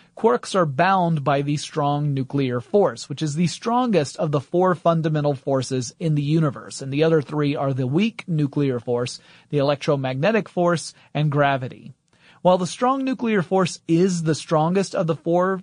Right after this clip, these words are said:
fundamental forces, it also operates across the smallest distances.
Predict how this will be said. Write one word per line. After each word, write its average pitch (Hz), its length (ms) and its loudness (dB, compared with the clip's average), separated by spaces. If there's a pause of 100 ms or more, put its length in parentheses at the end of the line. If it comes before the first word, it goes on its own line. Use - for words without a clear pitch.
fundamental 175 440 0
forces, 180 440 -2
it 170 140 0
also 196 260 4
operates 160 560 0
across 156 520 0
the 156 140 -4
smallest 143 840 -2
distances. 139 840 -4